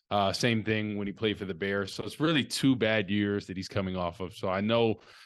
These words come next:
I know him as the competitor and what he can do. He, he wa-, he wants to ball out this year, you know, and, and I know him and Pickens will pair well together. And it'll be a good thing for Pickens as well. It'll take the pressure off him because he was the go-to receiver last year. You have the young,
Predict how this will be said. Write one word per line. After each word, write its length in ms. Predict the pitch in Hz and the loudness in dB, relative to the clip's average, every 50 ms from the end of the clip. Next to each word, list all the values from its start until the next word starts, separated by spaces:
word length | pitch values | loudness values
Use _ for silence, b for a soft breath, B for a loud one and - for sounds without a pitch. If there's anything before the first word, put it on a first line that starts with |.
| B B B | B B B
I 100 | B 117 | B 2
know 120 | 123 123 | 4 4
him 220 | 113 113 131 127 127 | 4 4 4 4 4
as 100 | 113 95 | 2 2
the 80 | 107 | 0
competitor 640 | - 104 95 - 117 120 113 117 113 117 117 110 110 | -4 -4 -2 0 2 2 2 2 2 2 2 2 2
and 460 | 104 104 87 98 98 98 98 95 95 | 0 -2 -4 -6 -6 -6 -6 -6 -4
what 160 | 95 104 107 104 | 0 2 2 2
he 100 | 110 98 | 2 2
can 200 | - 104 98 92 | 0 0 0 2
do. 200 | 101 110 110 107 | 2 2 2 0
He, 160 | 104 104 104 95 - | 0 -2 -4 -6 -6
he 120 | 101 104 | -6 -6
wa-, 180 | 104 107 110 104 | -4 -4 -2 -2
he 80 | 107 | 0
wants 240 | 110 110 113 110 - - | 2 2 2 2 0 -2
to 60 | 113 | -4
ball 300 | 98 98 107 107 107 104 | 0 2 4 4 4 2
out 100 | 104 87 | 2 -2
this 220 | - 95 - - - | -4 -10 -10 -10 -10
year, 180 | 92 80 80 85 | -12 -12 -12 -10
you 100 | 87 92 | -8 -4
know, 220 | 95 95 98 98 95 | -2 0 0 0 0
and, 160 | 92 90 87 | -2 -4 -6
and 180 | 85 92 92 95 | -6 -6 -4 -4
I 60 | 98 | -2
know 220 | 98 101 101 98 | 0 0 0 0
him 160 | 95 98 - | 0 0 0
and 120 | 104 95 90 | 0 -2 -2
Pickens 360 | - 123 113 - 113 107 104 | -2 -2 -2 -2 -2 -4 -4
will 100 | 98 92 | -8 -10
pair 240 | - - 117 110 107 | -6 -4 -2 -2 -2
well 260 | 104 104 107 107 107 | 0 0 0 0 0
together. 380 | 98 98 95 107 107 104 107 110 | 0 0 0 0 2 2 2 0
And 380 | 107 - - - - _ - 123 | -2 -4 -8 -20 -16 _ -6 -4
it'll 60 | 123 | -2
be 60 | 127 | 0
a 40 | 131 | 0
good 160 | 123 139 131 | 2 0 0
thing 140 | 135 139 131 | 2 0 0
for 140 | 117 127 110 | 0 -2 -2
Pickens 340 | - 151 147 143 120 104 95 | 0 0 0 0 -2 -6 -6
as 80 | 90 | -4
well. 180 | 98 117 127 113 | -2 0 2 2
It'll 100 | 98 95 | 0 0
take 240 | 92 - 123 113 - | -2 -4 -6 -6 -6
the 40 | 113 | -8
pressure 440 | - - 131 120 104 - - 110 104 | -6 -4 -2 -2 -2 -2 -2 -2 0
off 180 | 101 98 - | 0 0 -2
him 240 | - 113 117 110 98 | -2 -2 -2 -2 -2
because 260 | 92 95 - - 92 | -4 -6 -6 -8 -6
he 120 | 85 107 117 | -4 -2 -2
was 160 | 113 107 92 | -2 -2 -4
the 80 | 85 92 | -6 -4
go-to 340 | 90 101 98 95 - 104 | -2 -2 -2 -2 -4 -4
receiver 420 | 98 95 90 - 110 101 87 92 92 | -4 -4 -4 -4 -4 -4 -2 -2 -2
last 380 | 95 95 95 98 95 - - | 0 0 0 0 -2 -4 -6
year. 180 | 104 98 95 90 - b b b b _ | -8 -6 -6 -8 -10 b b b b _
You 100 | - 101 | -8 -4
have 180 | 98 110 104 90 | -2 -2 -2 -2
the 80 | 101 95 | -4 -4
young, 380 | 92 104 107 107 104 107 101 | -2 0 0 0 -2 -4 -6